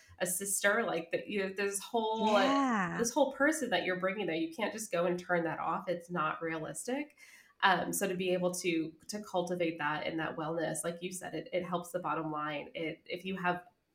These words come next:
Speaker 1: healthier, happier people, you're gonna get more productive results in the end. And I, I think that's so
Speaker 2: Yeah.
Speaker 1: refreshing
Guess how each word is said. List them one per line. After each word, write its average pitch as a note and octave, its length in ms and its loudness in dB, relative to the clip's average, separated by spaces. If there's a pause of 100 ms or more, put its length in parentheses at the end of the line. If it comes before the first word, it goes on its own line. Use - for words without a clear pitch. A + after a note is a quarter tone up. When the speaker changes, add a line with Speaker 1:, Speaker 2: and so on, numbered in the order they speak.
(120)
Speaker 1:
healthier, F3+ 580 -2
happier D#3+ 440 -2
people, D#3+ 440 -4
you're D#3+ 200 -4
gonna D#3+ 180 -6
get - 220 -10
more D#3+ 440 -6
productive D#3 500 -10
results - 600 -10 (400)
in F#3+ 120 0
the D#3 140 0
end. D#3+ 140 0
And D#3+ 100 -2
I, D#3+ 60 2
I F#3 260 4
think E3+ 180 -2
that's D#3+ 180 -2
so E3 100 -2
Speaker 2:
Yeah. D#3 40 0
Speaker 1:
refreshing D#3 500 -6